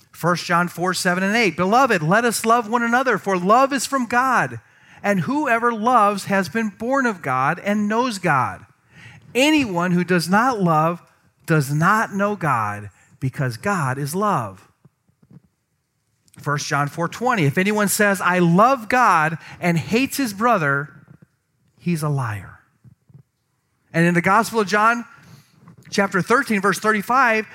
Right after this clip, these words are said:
we hear this famous, we have this famous verse, "By this, all people will know that you are my disciples." How? "If you have love for one another."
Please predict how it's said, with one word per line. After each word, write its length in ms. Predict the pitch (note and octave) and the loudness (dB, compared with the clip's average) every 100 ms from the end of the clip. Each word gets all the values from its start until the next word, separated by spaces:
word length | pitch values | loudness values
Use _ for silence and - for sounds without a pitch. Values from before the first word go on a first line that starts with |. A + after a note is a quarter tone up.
| - | -12
we 140 | - G3+ | 0 2
hear 180 | A3 A3 | 4 4
this 220 | A#3+ - | 0 0
famous, 440 | A#3+ A3 G#3 - F#3 | 0 0 0 -4 -10
we 240 | F#3 F3+ | -6 -2
have 140 | F#3+ G3 | 0 0
this 160 | C#4+ | -4
famous 300 | - G#3 F3+ | -2 -4 -4
verse, 240 | - D3+ C3+ | -2 -4 0
"By 240 | F#3 F#3 | 2 2
this, 600 | E3+ B3+ D#4+ A#3 - - - - - _ _ _ _ - | 2 2 2 2 -2 -10 -14 -20 -20 _ _ _ _ -4
all 320 | A#3+ C4 C4+ | 0 4 4
people 380 | C4 B3+ A#3 B3+ | 2 -2 -2 -4
will 140 | A#3+ | -2
know 340 | A3 A3 G3 D#3 | 0 2 2 2
that 140 | D#3 | -2
you 280 | D3 F#3+ A3 | -2 -2 0
are 100 | G#3+ | 0
my 160 | F#3+ F#3 | 0 -2
disciples." 640 | F3+ - D3+ C3+ - A2 | -2 -2 -2 -2 -8 -6
How? 400 | F#3 G3+ A3 A3 - _ _ _ _ _ _ - | 0 2 2 -2 -12 _ _ _ _ _ _ -2
"If 400 | F#3 G3 F#3+ F#3 | 2 2 0 -10
you 140 | G3+ | -8
have 260 | F3 F3 D3+ | -6 -6 -6
love 400 | C3 B2 A2+ G#2+ | -4 -4 -6 -10
for 180 | - A2 | -14 -14
one 240 | A2 A#2 | -12 -10
another." 500 | A2+ G#2 F#2+ D#2 | -8 -10 -16 -20